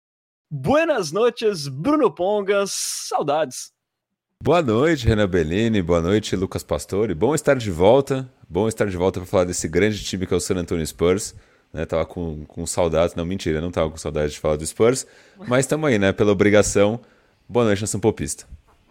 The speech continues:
Speaker 1: Tava com saudade sim, ó. Pra quem não sabe, Bruno Ponga está ainda com jet lag, ainda se acostumando com o fuso horário de novo aqui do Brasil, mas mesmo assim fez questão de participar desse Cultura Pop.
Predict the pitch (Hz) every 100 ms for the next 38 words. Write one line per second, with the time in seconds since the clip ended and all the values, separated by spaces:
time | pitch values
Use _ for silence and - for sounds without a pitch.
0 | _ _ - 123 135 151 139 135 143 135
1 | - 113 104 98 104 - 143 123 131 135
2 | 131 131 123 131 135 - 131 135 131 139
3 | - 127 110 131 - 110 113 131 113 120
4 | 127 120 - 135 117 139 135 127 131 123
5 | 110 113 113 113 113 113 110 107 - 117
6 | _ _ 120 120 127 107 117 135 131 101
7 | 131 156 127 - 135 131 - 143 - 202
8 | - 147 160 139 143 123 - - 123 113
9 | - - 113 113 101 - 92 _